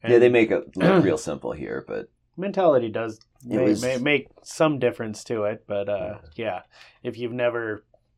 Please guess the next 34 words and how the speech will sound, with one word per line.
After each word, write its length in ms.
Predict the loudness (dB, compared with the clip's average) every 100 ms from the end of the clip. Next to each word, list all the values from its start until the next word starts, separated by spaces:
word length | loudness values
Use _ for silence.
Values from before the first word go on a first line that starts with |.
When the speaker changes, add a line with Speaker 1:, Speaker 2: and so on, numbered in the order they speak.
| _
Speaker 2:
had 180 | -2 -2
to 80 | -2
experience 640 | -6 -8 -8 -8 -8 -10 -10
anything 560 | -10 -10 -12 -14 -20 _ -12
looking 380 | -10 -10 -10
like 220 | -8 -8 -8
that 160 | -12
sort 200 | -10 -10
of 80 | -8
hardship 420 | -8 -10 -10 -12
in 120 | -12 -10
your 120 | -8
life, 300 | -6 -6 -8
and 80 | -14
you 80 | -12
have 140 | -12
a 40 |
bunch 280 | -10 -12 -10
on, 120 | -12 -12
a 120 | -12
bunch 320 | -8 -8 -8
of 80 | -12
it 100 | -10
thrust 360 | -10 -10 -10
on 140 | -10 -10
you 200 | -12 -12
in 80 | -10
one 220 | -8 -4
day, 320 | -2 0 -2
uh, 100 | -6 -8 -10
it's 200 | -12 -20 _ _ -4
gonna 220 | 2 4
affect 340 | 4 4 2 0
you. 160 | -6